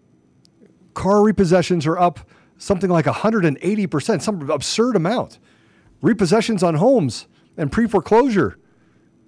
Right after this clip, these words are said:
is now starting to hit the point of the creeping point. And yet we're, we're watching ourselves crash in real time. And we'd say, "Well, let's get out there and protest." Protest? Is that what it's called?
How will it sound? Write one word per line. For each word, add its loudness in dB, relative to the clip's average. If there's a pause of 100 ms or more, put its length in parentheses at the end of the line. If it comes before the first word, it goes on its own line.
is 0
now 0
starting 2
to 0
hit 0
the -6
point 0
of 0
the -2
creeping -2
point. -4 (1120)
And 0
yet 2
we're, 0
we're 4
watching 0
ourselves 0
crash 0
in -2
real 6
time. -4 (460)
And -2
we'd 2
say, 2
"Well, 2
let's -2
get 0
out 0
there 2
and -2
protest." -4
Protest? -2 (240)
Is -6
that -4
what -4
it's -6
called? -6